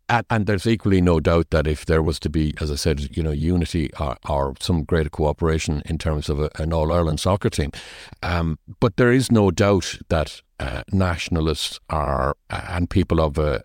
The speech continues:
a, a, a republican bent are much more confident. I was at a,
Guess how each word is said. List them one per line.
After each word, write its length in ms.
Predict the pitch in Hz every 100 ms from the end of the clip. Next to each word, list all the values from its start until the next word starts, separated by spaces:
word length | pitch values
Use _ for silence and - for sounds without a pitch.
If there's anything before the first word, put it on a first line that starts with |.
| -
a, 220 | 67 62 62 -
a, 180 | - 69 - -
a 60 |
republican 600 | 82 80 76 80 82 78
bent 320 | 78 80 - - - - - -
are 160 | 90
much 360 | 92 104 104 -
more 200 | 82 76
confident. 540 | - 95 92 80 76
I 60 | 76
was 160 | 76
at 180 | 82 76
a, 160 | 78